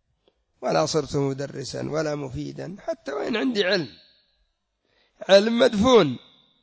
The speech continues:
ما يظهر. لكن حين يرزقك الله بطلاب العلم يلتفون حولك، يستفيدون منك،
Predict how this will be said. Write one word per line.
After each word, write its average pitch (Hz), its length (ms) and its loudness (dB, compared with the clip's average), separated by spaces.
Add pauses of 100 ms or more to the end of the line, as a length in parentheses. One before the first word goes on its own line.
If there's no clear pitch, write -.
(120)
ما 226 200 8
يظهر. 156 420 -2 (1900)
لكن 147 280 -6
حين 240 240 6
يرزقك 202 380 6
الله 185 220 4
بطلاب 165 440 0
العلم 147 460 -2 (1160)
يلتفون 151 640 0
حولك، 143 580 -6 (160)
يستفيدون 143 640 -6
منك، 135 260 -6